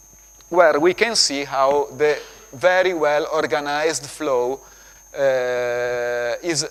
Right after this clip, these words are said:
taking place. And yesterday, actually, I asked a question to Natalie. Where is Natalie?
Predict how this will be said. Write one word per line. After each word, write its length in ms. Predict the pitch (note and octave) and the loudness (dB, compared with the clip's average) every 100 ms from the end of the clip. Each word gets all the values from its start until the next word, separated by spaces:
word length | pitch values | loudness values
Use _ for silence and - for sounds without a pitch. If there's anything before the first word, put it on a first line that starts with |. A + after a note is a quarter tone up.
| - | -2
taking 340 | D3+ C#3 D3 | -2 -2 -8
place. 540 | C#3 C3+ A#2+ G#2 - - - - - - - _ - | -12 -6 -6 -4 -6 -6 -14 -20 -20 -20 -20 _ -4
And 300 | F3 D#3+ - _ _ _ - | -4 -4 -12 _ _ _ -2
yesterday, 640 | - G#3+ - E3+ D3+ D#3 | 0 0 2 2 2 2
actually, 480 | E3+ - D3+ D3 - | -2 -2 -2 -2 0
I 240 | C#3+ D3 | 0 0
asked 240 | C#3 D3+ - | 0 -2 -2
a 180 | C3+ B2+ | -4 -2
question 440 | C#3+ D#3 - B2+ | -2 -2 -2 -8
to 160 | - A#2+ | -8 -4
Natalie. 500 | B2+ F3 C#3 C#3 D3 | -2 0 0 -2 -2
Where 200 | B2+ C3 | -2 -2
is 120 | A2+ | -4
Natalie? 580 | A#2+ C#3+ D3+ D3+ D3+ | -6 -6 -6 -6 -8